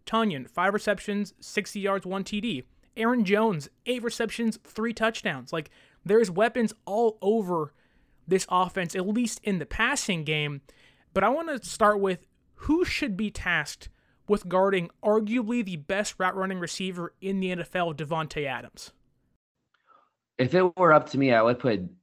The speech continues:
Speaker 2: Deommodore Lenoir on him throughout the entire game. That's not how the forty-niners have, their defense has typically done things in the past.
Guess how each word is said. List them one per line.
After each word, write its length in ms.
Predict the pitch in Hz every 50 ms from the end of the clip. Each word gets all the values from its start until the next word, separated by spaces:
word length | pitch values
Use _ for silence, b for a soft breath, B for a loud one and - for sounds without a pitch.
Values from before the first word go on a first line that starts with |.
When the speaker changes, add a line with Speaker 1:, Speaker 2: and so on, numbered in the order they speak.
| - 104
Speaker 2:
Deommodore 500 | 101 110 107 107 110 110 104 104 98 92
Lenoir 320 | 92 90 92 98 107 113
on 120 | 101 98 95
him 160 | 101 98 90
throughout 300 | - 98 104 101 95 95
the 80 | 98 98
entire 340 | 92 87 107 101 98 95
game. 240 | 90 85 107 104 98
That's 220 | 95 98 95 - -
not 300 | 110 104 101 98 - 92
how 160 | 98 104 104
the 80 | 95
forty-niners 500 | 101 - 104 104 101 101 98 98 98 92
have, 120 | 101 90 82 - -
their 220 | 104 95 123 113 104
defense 380 | - 113 113 113 113 107 95 -
has 80 | 90
typically 320 | - - 90 101 - 101 90
done 200 | 98 98 104 104
things 400 | 117 110 107 107 110 113 - B B B B B B B B -
in 120 | 120 123
the 60 | 120
past. 520 | 120 - 120 117 110 107 110 107 - -